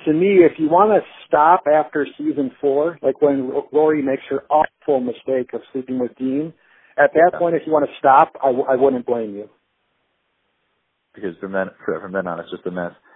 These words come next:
Speaker 2: She moves back home, right? Um, yeah, okay. I, I, I feel the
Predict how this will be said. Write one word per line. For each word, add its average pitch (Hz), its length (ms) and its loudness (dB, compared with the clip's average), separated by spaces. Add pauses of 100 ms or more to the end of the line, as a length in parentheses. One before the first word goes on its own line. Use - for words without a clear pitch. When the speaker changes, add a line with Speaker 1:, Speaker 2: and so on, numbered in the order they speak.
(140)
Speaker 2:
She 104 40 -16
moves 101 200 -8
back 98 220 0
home, 85 340 -6 (180)
right? 90 240 -6 (720)
Um, 85 460 -6 (1120)
yeah, 92 200 -2 (220)
okay. 101 240 -8 (160)
I, 107 40 -4
I, 107 440 -6
I 117 80 -8
feel 147 120 -4
the 117 120 -8